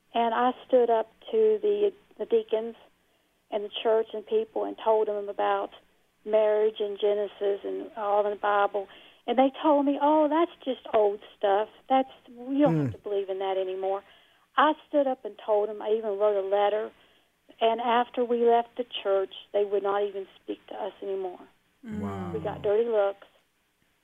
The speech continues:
Speaker 1: And then I went to another church, and, um, the, the minister turned out to have a affair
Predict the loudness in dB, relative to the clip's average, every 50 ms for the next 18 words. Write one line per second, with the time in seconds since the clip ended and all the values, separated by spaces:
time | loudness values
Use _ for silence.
0 | _ _ _ _ -2 0 0 0 2 2 2 4 4 4 2 0 0 -2 -2 -2
1 | -2 0 2 2 2 2 2 0 -2 -2 0 2 2 2 2 0 -6 -12 -16 -16
2 | -18 -20 -20 _ _ -20 -18 -18 -16 -12 -8 -6 -4 -4 -4 -4 -6 -6 -4 -2
3 | -2 0 -2 -2 -4 -8 -14 _ _ _ _ -20 -20 -20 _ _ _ _ _ _
4 | _ _ _ _ _ _ _ _ -6 -2 0 2 2 2 0 -2 -4 -4 -2 -2
5 | 0 0 -2 -4 -8 -14 _ _ _ -4 -2 -2 0 -2 -2 -4 -4 -2 0 0
6 | 0 0 -4 -6 -8 -6 -4 -2 -2 0 -2 -2 -6 -8 -12 -12 -8 -4 0 2
7 | 2 2 2 0 -2 -4 -10 -20 _ -20 _ -2 2 2 4 4 2 0 -2 -4
8 | -10 -12 -6 -4 -4 -2 0 4 4 6 6 6 4 2 0